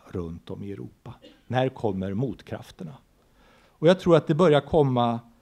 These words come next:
små, men ganska tydliga tecken på att det är på väg. Frankrike, ett av E U:s största länder, går mot både presidentval, där Sarkozy mycket väl kan förlora,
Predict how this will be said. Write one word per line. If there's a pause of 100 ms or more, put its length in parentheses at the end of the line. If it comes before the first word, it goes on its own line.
(300)
små, (560)
men
ganska
tydliga
tecken
på
att
det
är (200)
på
väg. (720)
Frankrike,
ett
av
E
U:s
största
länder,
går
mot
både
presidentval, (140)
där
Sarkozy
mycket
väl
kan
förlora,